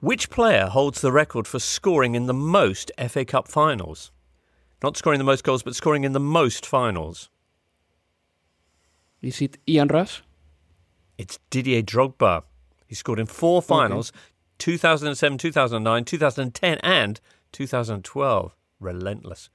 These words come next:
Speaker 1: Question five then, Alvaro. Which player won the Champions League with Ajax, the UEFA Cup with Inter, and the F A Cup three times with two different teams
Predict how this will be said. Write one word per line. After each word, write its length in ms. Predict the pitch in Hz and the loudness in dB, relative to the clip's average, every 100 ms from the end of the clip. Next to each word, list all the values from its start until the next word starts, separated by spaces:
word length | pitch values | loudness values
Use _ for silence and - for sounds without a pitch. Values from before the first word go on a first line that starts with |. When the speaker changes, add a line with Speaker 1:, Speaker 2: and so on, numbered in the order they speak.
| - - - | -20 -20 -2
Speaker 1:
Question 300 | 170 - 156 | 0 0 0
five 360 | - 151 139 | 4 4 4
then, 140 | 117 101 | 2 2
Alvaro. 440 | 95 90 87 82 _ _ _ _ - - - | 0 -2 -8 -10 _ _ _ _ -20 -20 -8
Which 380 | 107 240 - - | 0 0 -2 0
player 340 | 170 117 98 | 2 4 2
won 460 | 101 120 214 202 113 | 0 2 2 2 -2
the 100 | 110 | -2
Champions 460 | 123 101 104 - | -4 -4 -6 -4
League 160 | 117 98 | -4 -2
with 140 | 107 - | -6 -2
Ajax, 480 | 104 90 - - - _ _ - | -2 -2 -4 -12 -20 _ _ -4
the 160 | 113 | 0
UEFA 340 | 123 202 208 160 | 4 2 0 0
Cup 160 | 131 | 0
with 160 | 113 110 | -2 -2
Inter, 440 | 190 220 120 95 - _ _ 139 | -2 -2 -2 -4 -6 _ _ -2
and 100 | 139 | 0
the 160 | - | 2
F 180 | 220 220 | 0 2
A 120 | 233 | 0
Cup 320 | 226 104 90 - | 2 0 0 -10
three 460 | - - - 226 117 | -14 -8 0 0 0
times 500 | - 156 98 113 - | 2 4 4 0 -4
with 160 | 135 - | -6 -4
two 260 | - 277 | 0 0
different 400 | 202 254 127 95 | 2 0 0 -2
teams 460 | - 82 87 117 | -4 -6 -6 -8